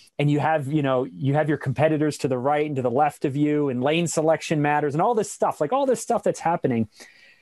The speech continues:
How do you not allow, you know, like, you men-, you mentioned even, like, "Oh, that was a really fast race they were running." And it's like,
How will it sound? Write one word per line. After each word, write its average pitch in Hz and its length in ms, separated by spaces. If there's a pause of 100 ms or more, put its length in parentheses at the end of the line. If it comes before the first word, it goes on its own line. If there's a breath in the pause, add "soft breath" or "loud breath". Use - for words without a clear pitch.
(140 loud breath)
How 175 260
do 214 180
you 160 560 (880)
not 147 380
allow, 127 600 (160)
you 120 140
know, 107 340 (800)
like, 131 180
you 151 300
men-, 147 220
you 135 80
mentioned 139 320
even, 127 240
like, 107 220
"Oh, 135 200
that 117 140
was 113 100
a 104 60
really 117 220
fast 113 420
race 110 260
they 104 100
were 101 140
running." 101 340
And 98 80
it's 107 120
like, 127 160